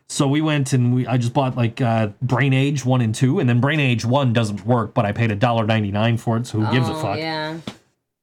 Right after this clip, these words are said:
Speaker 2: It was a gamble to begin with.
Speaker 1: It was, and, and, like, I didn't even know if the damn thing powered up when I bought the game, so.
Speaker 2: True. <laughs>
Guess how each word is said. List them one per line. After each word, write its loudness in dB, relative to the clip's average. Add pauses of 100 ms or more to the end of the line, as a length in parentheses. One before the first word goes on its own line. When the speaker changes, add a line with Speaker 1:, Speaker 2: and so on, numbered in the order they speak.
(280)
Speaker 2:
It -8
was -8
a -8
gamble -6
to -10
begin -10
with. -12
Speaker 1:
It 2
was, -2
and, 2
and, 0
like, 0
I 2
didn't 2
even 2
know 2
if 0
the 2
damn 2
thing 0
powered 0
up 0
when 0
I -4
bought -4
the -14
game, -8
so. -6
Speaker 2:
True. -2
<laughs> -12